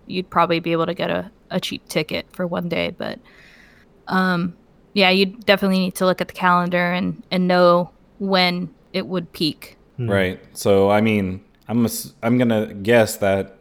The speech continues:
Speaker 3: everything's gonna be peak once Star Wars Galaxy's Edge opens.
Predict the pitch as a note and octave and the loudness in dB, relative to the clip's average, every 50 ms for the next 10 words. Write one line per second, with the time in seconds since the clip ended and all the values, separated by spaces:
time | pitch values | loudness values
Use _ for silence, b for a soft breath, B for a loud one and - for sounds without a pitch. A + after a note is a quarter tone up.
0 | - - A#2+ A#2 B2 A2+ A2+ A2 G#2 - G#2+ G2+ G2+ G2+ G2+ G2 - - A2+ G#2 | -4 -2 0 2 2 0 -2 -6 -6 -4 -4 -4 -2 -4 -6 -6 -6 -6 -6 -6
1 | G2 - - - G2 G2 G2 F#2 - - - - - _ _ _ _ _ - - | -6 -8 -10 -6 -6 -4 -4 -6 -8 -12 -14 -16 -18 _ _ _ _ _ -18 -6
2 | - G#2+ G#2 G#2 G#2 G2+ G2 F#2+ - - - - - _ _ _ _ - G#2 G2+ | -2 0 2 2 2 2 2 0 -4 -8 -14 -16 -18 _ _ _ _ -2 0 0
3 | G2+ F#2+ - - F#2+ F#2+ G#2 F#2+ E2+ F#2+ F#2+ F2+ E2+ - F2 F2 E2+ - - | 0 0 -4 -8 -6 -4 -4 -4 -2 -2 -4 -4 -6 -8 -12 -12 -14 -16 -20